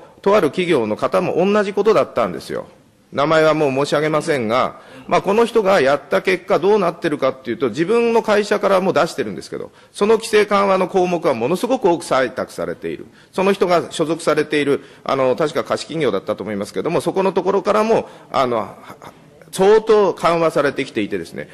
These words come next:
これはね、利害の抵触に当たるんですよ。今のような議論を聞いていてですよ、ある企業が自分のことをやりたいことがあって、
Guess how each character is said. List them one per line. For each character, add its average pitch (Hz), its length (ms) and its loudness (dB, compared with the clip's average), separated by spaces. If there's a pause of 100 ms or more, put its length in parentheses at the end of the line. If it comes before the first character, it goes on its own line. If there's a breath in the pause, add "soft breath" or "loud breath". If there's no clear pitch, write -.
(320 loud breath)
こ - 160 2
れ 208 80 6
は 202 120 4
ね、 156 160 0
利 139 180 -2
害 277 200 0
の 131 120 0
抵 170 200 0
触 220 240 -2
に 226 80 2
当 208 120 2
た 226 120 2
る 220 100 2
ん 196 60 -2
で 113 80 -2
す - 100 -8
よ。 - 140 -8 (840 soft breath)
今 254 300 2
の 196 140 2
よ 160 220 4
う - 20 -2
な 120 100 0
議 143 140 0
論 180 200 4
を 101 60 -2
聞 147 180 -2
い 170 80 -6
て 180 100 2
い 175 80 -2
て 175 80 -2
で 127 100 -2
す - 80 -10
よ、 76 180 -6 (240 loud breath)
あ 208 140 2
る 240 80 4
企 240 220 -2
業 214 200 4
が 147 100 4
自 127 180 -2
分 208 220 2
の 220 100 2
こ 208 120 2
と 208 100 4
を - 20 2
や 131 140 4
り 180 120 -4
た 214 140 2
い 208 80 2
こ 208 100 2
と 202 120 2
が - 160 -2
あ 180 40 -2
っ 180 60 -6
て、 - 480 -2